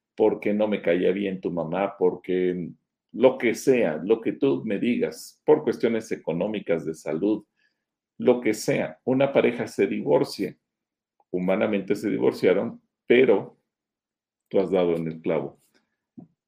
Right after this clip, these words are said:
Jesús los sigue viendo casados. Entonces, si se casan con otra persona, para Dios, están en adulterio.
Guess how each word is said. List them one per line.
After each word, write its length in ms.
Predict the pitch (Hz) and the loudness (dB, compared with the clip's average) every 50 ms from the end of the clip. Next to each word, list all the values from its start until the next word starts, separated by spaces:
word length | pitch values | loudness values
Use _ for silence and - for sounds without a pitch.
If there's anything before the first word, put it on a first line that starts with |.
| _ _ _ _ _ _ | _ _ _ _ _ _
Jesús 1000 | - - - 104 98 90 - - - 143 131 123 82 - - - - - _ _ _ _ _ | -20 -6 0 0 0 0 0 -2 0 0 0 0 -2 -6 -10 -14 -16 -18 _ _ _ _ _
los 260 | 85 87 90 90 - | -2 -2 -2 -2 -2
sigue 320 | - 120 113 80 92 92 | -2 -2 -2 0 0 0
viendo 520 | 85 95 95 92 90 92 87 85 82 80 - | 0 0 -2 -2 -2 -2 -2 -4 -4 -4 -6
casados. 1040 | - 78 76 - - - - 98 87 - - - - - - - - - - _ _ _ _ _ _ _ - | -10 -10 -10 -10 -8 -6 -4 -4 -4 -6 -8 -10 -10 -12 -12 -12 -14 -18 -20 _ _ _ _ _ _ _ -16
Entonces, 720 | - - - 104 - - - - - - - - _ _ _ _ _ _ _ _ | -16 -8 -8 -8 -8 -8 -12 -14 -14 -16 -18 -20 _ _ _ _ _ _ _ _
si 320 | _ - - - 117 110 | _ -18 -6 -6 -4 -4
se 320 | 117 - - 95 92 - - | -4 -2 -2 -2 -4 -2 2
casan 480 | - 127 131 131 - - 110 101 95 | 2 2 2 2 -2 -4 -4 -4 -4
con 240 | - - - 90 90 | -2 -2 -2 0 0
otra 280 | 87 85 - - - - | -2 -2 -2 -6 -8 0
persona, 640 | - 123 120 - - - 80 80 82 80 80 - _ _ _ _ _ | 0 0 0 0 -4 -6 -6 -6 -6 -8 -10 -12 _ _ _ _ _
para 320 | 110 101 95 98 95 92 | 2 2 4 4 2 2
Dios, 680 | 92 104 107 110 113 110 - - - - - - _ _ _ _ _ _ _ _ _ _ _ _ | 2 2 0 0 0 -2 -4 -10 -16 -18 -20 -20 _ _ _ _ _ _ _ _ _ _ _ _
están 520 | - 85 85 - - - - 90 92 92 | -6 -6 -6 -6 -14 -6 -4 -4 -2 -2
en 160 | 87 85 80 76 | -4 -4 -4 -6
adulterio. 760 | 76 76 82 - - - _ _ - 80 73 - 50 50 - | -6 -8 -8 -10 -14 -18 _ _ -2 -2 -2 -2 -6 -14 -16